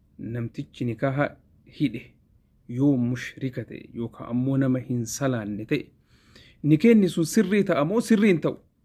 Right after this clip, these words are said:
kan jedhu irraa ulamaa maal jedhan kan jedhu eh, waliin laalle jechuudha. Fahayyaakumullahu ahlan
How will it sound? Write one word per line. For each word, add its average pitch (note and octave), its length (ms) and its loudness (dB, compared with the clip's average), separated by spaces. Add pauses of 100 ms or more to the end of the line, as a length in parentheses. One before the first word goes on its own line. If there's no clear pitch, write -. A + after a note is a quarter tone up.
(180)
kan A#2+ 180 -8
jedhu C#3 240 -2
irraa C#3+ 260 -2
ulamaa C#3+ 300 4 (100)
maal C3+ 220 0
jedhan G#2+ 240 -12
kan A#2 160 -8
jedhu E3 240 -2 (540)
eh, A2 300 -4
waliin B2+ 360 0
laalle B2 240 2
jechuudha. C3 720 -4
Fahayyaakumullahu A2 1160 -4
ahlan A2+ 460 -6